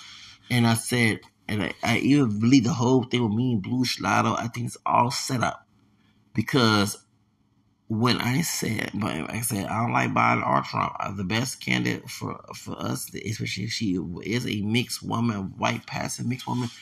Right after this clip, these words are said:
is Elizabeth Warren. Okay, and she don't give, she don't give us reparations. See, she part white, part Native American, gonna give,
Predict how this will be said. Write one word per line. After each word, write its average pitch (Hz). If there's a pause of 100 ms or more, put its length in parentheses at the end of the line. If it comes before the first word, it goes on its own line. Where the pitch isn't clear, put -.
(280)
is 123
Elizabeth 113
Warren. 104 (340)
Okay, 117 (260)
and -
she 127
don't 123
give, 131 (320)
she -
don't 113
give 120
us 120
reparations. 117 (260)
See, 165 (800)
she 131
part 135
white, 131
part 139
Native 143
American, 135
gonna 117
give, 135